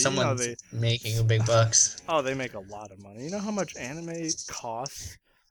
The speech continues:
Speaker 2: across these? A lot of that's not due to the animation studios, though. It's, it's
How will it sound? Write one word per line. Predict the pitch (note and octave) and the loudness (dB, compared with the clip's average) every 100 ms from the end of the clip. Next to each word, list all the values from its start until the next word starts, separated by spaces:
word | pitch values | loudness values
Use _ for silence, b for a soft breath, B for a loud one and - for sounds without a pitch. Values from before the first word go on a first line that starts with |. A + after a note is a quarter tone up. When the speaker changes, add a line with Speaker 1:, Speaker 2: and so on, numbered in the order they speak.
| _ | _
Speaker 2:
across | D3 - C3+ B2 - | -12 -6 -6 -6 -8
these? | B2 B2+ C#3 C3+ - - - | -8 -8 -4 -6 -6 -4 2
A | |
lot | E3 F#3+ | 6 8
of | G#3+ | 6
that's | F#3+ E3+ - | 2 0 0
not | D#3 C3+ | -2 -2
due | C3 C3 | -4 -6
to | B2+ | -6
the | A2+ | -6
animation | A2 A2+ G#2 G#2 - A#2 | -6 -8 -12 -14 -14 -18
studios, | - A2+ A2 A2+ A2 | -14 -12 -8 -8 -8
though. | B2 A#2 A#2 | -8 -6 -8
It's, | G#2+ - | -10 -14
it's | F3 A#2 - | -14 -14 -18